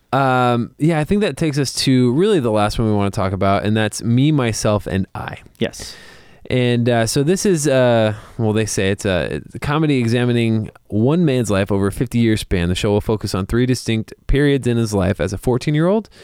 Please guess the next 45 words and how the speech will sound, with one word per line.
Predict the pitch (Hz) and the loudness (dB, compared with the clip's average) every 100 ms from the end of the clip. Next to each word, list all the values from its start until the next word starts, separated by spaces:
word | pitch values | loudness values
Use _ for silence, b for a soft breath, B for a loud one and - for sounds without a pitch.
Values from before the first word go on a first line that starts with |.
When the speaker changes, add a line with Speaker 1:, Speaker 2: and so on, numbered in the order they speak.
| B B B - | B B B -2
Speaker 1:
in | 113 | 0
nineteen | 107 107 117 | 2 0 0
ninety-one, | 117 135 120 110 | 0 2 2 0
a | 90 | -2
forty-year-old | - 104 117 117 117 120 | -2 0 2 2 2 0
in | 117 | 0
present | 117 110 135 | 0 0 0
day, | 110 95 | 0 0
and | 95 117 | 0 0
a | |
sixty-five-year-old | - 151 131 117 104 104 98 98 | -2 -4 -4 -2 0 2 0 0
in | - 104 98 | 0 0 0
twenty | - 101 101 | -2 0 0
forty-two. | 101 - 98 95 - 139 104 B B B B B B | -2 0 0 0 -2 0 0 B B B B B B
Um, | - 117 110 110 - | -2 0 2 0 0
which | 147 170 226 - | 2 2 0 -2
that | 147 180 - | -2 -2 0
premise | 262 269 190 | 0 0 0
in | 156 | 0
itself | 143 139 139 | 0 0 0
is | 131 | -2
pretty | 143 127 | 0 0
cool. | - 135 107 | 2 2 2
It | - 123 | 2 2
reminds | 123 127 131 131 | 2 2 0 0
me | |
a | 123 | 0
little | 120 113 | 0 0
bit | 120 | 0
of, | 113 | -2
Pa-, | - B B - - | -4 B B -18 -12
uh, | 117 - | -10 -10
not | - | -4
Parenthood, | - - 85 98 104 | -4 -2 -4 -4 -2
almost | 104 101 | -2 -4
a | 95 | -4
Parenthood. | 101 90 90 | -2 0 0
It | 110 | 2
reminds | 135 143 | 2 2
me | 143 | 0
of | 113 113 | 0 0
This | 139 151 | -2 0
Is | 127 113 | 0 2
Us. | 104 139 - | 0 -2 -4
Speaker 2:
Yeah. | 110 | -4